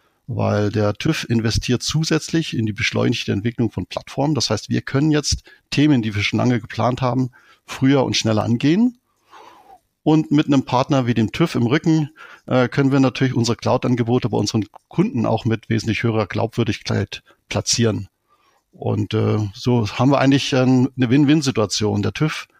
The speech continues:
bekommt innovative Technologien, wir mehr Kapital zur Technologieentwicklung und besseren Na-, Marktzugang. Und, äh, haben daraus auch schon Lösungen abgeleitet.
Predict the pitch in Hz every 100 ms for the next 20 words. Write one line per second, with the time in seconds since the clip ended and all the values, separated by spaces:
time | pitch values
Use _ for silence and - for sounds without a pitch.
0 | _ - - 131 127 127 117 - 123 117
1 | 117 - 107 120 143 196 196 _ _ _
2 | _ _ _ - 110 139 143 143 127 110
3 | 113 120 123 117 - 107 113 147 165 -
4 | 127 123 127 107 127 107 113 - 139 110
5 | 107 113 - 110 110 - - - _ 104
6 | 113 - - 107 - 110 _ _ _ _
7 | _ _ _ _ _ _ - 117 101 -
8 | 101 104 117 110 107 123 147 139 139 -
9 | 127 120 131 120 107 101 113 98 104 -
10 | - - -